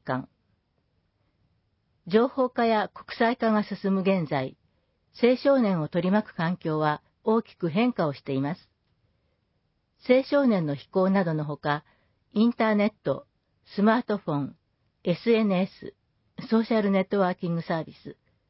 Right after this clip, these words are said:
をはじめとする様々な機器やサービスが普及することで、これらに起因する被害なども増加しています。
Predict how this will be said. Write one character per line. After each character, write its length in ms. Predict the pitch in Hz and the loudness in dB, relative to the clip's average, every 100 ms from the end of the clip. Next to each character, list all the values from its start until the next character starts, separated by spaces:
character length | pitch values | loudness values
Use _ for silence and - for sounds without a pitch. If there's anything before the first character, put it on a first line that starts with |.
| _ _ | _ _
を 100 | 185 | -2
は 160 | 180 175 | 0 0
じ 120 | 190 | 0
め 120 | 180 | 0
と 140 | 180 | -2
す 160 | - 170 | -4 -4
る 180 | 160 170 _ _ - | -4 -8 _ _ -2
様 240 | 202 247 | 2 2
々 280 | 254 208 170 | 2 0 0
な 160 | 147 147 | -2 -4
機 140 | - | -8
器 140 | - 160 | -4 0
や 240 | 143 135 - | 0 -4 -4
サ 100 | 220 | -2
ー 80 | 240 | 0
ビ 80 | 214 | -2
ス 120 | - | -2
が 120 | 143 | -6
普 120 | - _ | -6 _
及 140 | 170 | -6
す 120 | 175 165 | -4 -8
る 100 | 165 | -4
こ 120 | 165 | -4
と 140 | 165 | -4
で、 200 | 147 147 _ _ _ _ _ | -4 -6 _ _ _ _ _
こ 120 | - 202 | -2 2
れ 140 | 240 | 2
ら 160 | 233 175 | 2 0
に 200 | 147 - | -4 -4
起 120 | 190 | 0
因 240 | 185 226 | 2 2
す 160 | 233 240 | 2 0
る 80 | 226 | 2
被 80 | 247 | 2
害 220 | 226 170 | 2 0
な 120 | 160 | -2
ど 120 | 139 | -2
も 180 | 131 127 | -2 -2
増 180 | 151 156 | -4 -4
加 140 | 151 | -6
し 80 | 135 | -10
て 100 | 143 | -8
い 120 | 127 | -4
ま 140 | |
す。 40 | 135 | -4